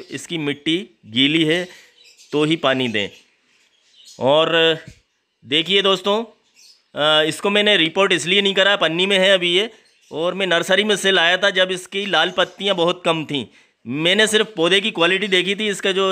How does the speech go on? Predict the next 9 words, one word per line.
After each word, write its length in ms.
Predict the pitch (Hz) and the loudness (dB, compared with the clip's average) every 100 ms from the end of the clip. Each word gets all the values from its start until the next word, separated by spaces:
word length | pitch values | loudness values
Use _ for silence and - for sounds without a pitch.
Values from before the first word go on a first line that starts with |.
| 180 | -4
झाड़ी 460 | 127 113 120 165 202 | -8 -6 0 0 2
नुमा 240 | 196 202 | 2 2
है 100 | 190 | 2
ना 80 | 247 | 0
ये 100 | 226 175 | -2 -2
पौधा, 260 | 160 151 | 0 0
अ, 600 | 120 - - _ _ 131 151 160 160 | 0 -6 -20 _ _ -2 2 4 2
ये 160 | 147 185 | 2 -2
झाड़ू, 280 | 180 156 | 0 0